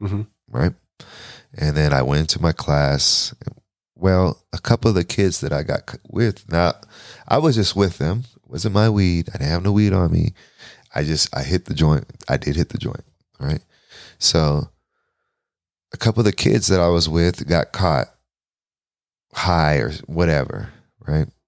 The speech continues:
Speaker 2: So I, they told, you know, "Who was with you?" So they bring me in there.
Speaker 1: Wow.
Speaker 2: And, uh, I sit down, and the police officer asked me,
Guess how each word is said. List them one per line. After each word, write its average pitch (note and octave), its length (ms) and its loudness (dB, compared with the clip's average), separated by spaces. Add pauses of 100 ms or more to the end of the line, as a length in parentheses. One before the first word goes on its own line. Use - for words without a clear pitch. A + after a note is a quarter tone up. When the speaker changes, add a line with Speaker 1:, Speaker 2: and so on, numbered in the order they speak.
(100)
Speaker 2:
So - 180 2
I, E2+ 220 2 (100)
they E2+ 180 2 (560)
told, F2 440 2 (160)
you E2+ 140 -2
know, D#2+ 140 -2
"Who E2+ 140 -2
was F2 180 0
with E2 240 -4
you?" F#2 260 -4
So - 200 -6
they E2+ 120 -2
bring E2+ 320 -6
me F#2 140 -4
in D#2+ 120 -2
there. D#2 260 0 (440)
Speaker 1:
Wow. - 300 -18 (200)
Speaker 2:
And, D#2 380 0
uh, C#2+ 340 2 (200)
I D2+ 100 -8
sit - 280 0
down, D2+ 460 2 (520)
and D2 280 -2
the C2+ 60 -2
police D2+ 400 -2
officer D2 380 0
asked C#2 340 0
me, C#2 280 -8